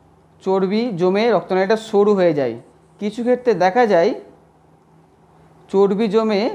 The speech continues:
সেই জায়গাটাতে রক্তনালীটা সংকুচিত হয়ে বন্ধ হয়ে যেতে পারে, রক্ত তখন আর সামনে আগাতে পারে না। এটা খুবই মারাত্মক ঘটনা। আপনারা নিশ্চয়ই শুনেছেন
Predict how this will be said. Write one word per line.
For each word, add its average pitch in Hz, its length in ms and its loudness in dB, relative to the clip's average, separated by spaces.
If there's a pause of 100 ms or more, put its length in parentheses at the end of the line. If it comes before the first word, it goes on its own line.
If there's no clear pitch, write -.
(260)
সেই 202 240 0
জায়গাটাতে 202 480 2 (600)
রক্তনালীটা 202 540 0
সংকুচিত 202 420 -2
হয়ে 170 260 2 (640)
বন্ধ 190 380 -2
হয়ে 175 200 4
যেতে 143 160 -4
পারে, 127 240 -6 (1900)
রক্ত 165 320 2 (140)
তখন 214 200 0
আর 220 200 2
সামনে 196 300 0
আগাতে 170 280 2
পারে 139 240 0
না। 123 140 -6 (360)
এটা 170 140 0
খুবই 202 400 -4
মারাত্মক 202 580 0
ঘটনা। 135 380 -4 (840)
আপনারা 185 420 0
নিশ্চয়ই 208 440 -2 (280)
শুনেছেন 208 440 -4